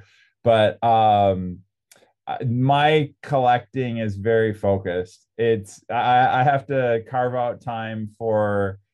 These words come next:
my hobby and staying on top of the things here. So I try to stay focused on W N B A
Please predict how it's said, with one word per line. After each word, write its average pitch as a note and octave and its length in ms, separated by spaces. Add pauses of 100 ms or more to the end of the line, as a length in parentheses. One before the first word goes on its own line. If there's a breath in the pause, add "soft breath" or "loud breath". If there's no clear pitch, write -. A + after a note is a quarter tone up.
(120)
my A2 140
hobby A#2 760
and G#2 520
staying A2+ 340
on G#2+ 120
top G#2 240
of G2+ 80
the G2 260
things G2+ 260
here. G2 200
So G#2 300
I A#2 520
try G#2+ 240
to G#2+ 100
stay G2+ 340
focused A2 540
on G2+ 540
W A#2 320
N C#3+ 120
B D3+ 140
A E3 260